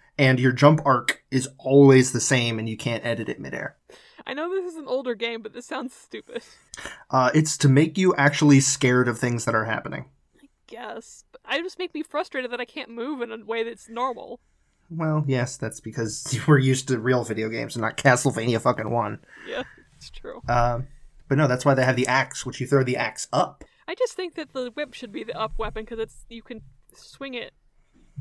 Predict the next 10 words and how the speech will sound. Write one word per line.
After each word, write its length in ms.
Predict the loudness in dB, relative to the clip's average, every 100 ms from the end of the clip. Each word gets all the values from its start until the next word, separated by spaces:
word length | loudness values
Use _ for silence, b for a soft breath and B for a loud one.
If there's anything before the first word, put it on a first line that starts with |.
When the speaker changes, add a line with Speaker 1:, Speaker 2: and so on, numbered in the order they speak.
| -14
Speaker 2:
in 180 | -14 -12
directions. 680 | -8 -8 -10 -16 -20 -20 _ _ -20 -20 _ _ _
Speaker 1:
The 200 | -8 -4
whip 260 | 0 0 0
is 160 | -4 -2
just 260 | -2 0
your 180 | -2 -2 -6
regular 440 | -6 -4 -6 -10 -14 -16
w-, 120 | -16 -10
weapon. 300 | -10 -8